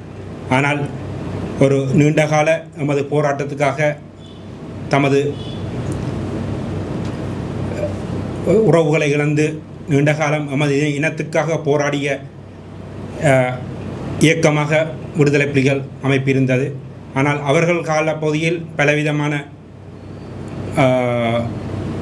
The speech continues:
பாதுகாப்புகள் இருந்தன. ஆனால் அது அவர்கள், அவர்களுடைய பாதுகாப்புக்கு அல்-, அற்ற அரச பகுதிகளில் பலவிதமான அநீதிகள்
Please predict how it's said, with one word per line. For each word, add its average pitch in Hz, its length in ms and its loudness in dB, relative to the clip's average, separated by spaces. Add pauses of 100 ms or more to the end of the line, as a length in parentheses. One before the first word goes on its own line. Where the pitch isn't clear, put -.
(640)
பாதுகாப்புகள் 151 640 4
இருந்தன. 143 440 0 (260)
ஆனால் 143 300 2 (280)
அது 139 180 4
அவர்கள், 151 500 2 (1000)
அவர்களுடைய 156 420 4
பாதுகாப்புக்கு 156 540 2 (500)
அல்-, 151 200 4
அற்ற 156 500 2
அரச 160 340 2
பகுதிகளில் 151 720 0 (180)
பலவிதமான 147 760 0 (1080)
அநீதிகள் 160 600 2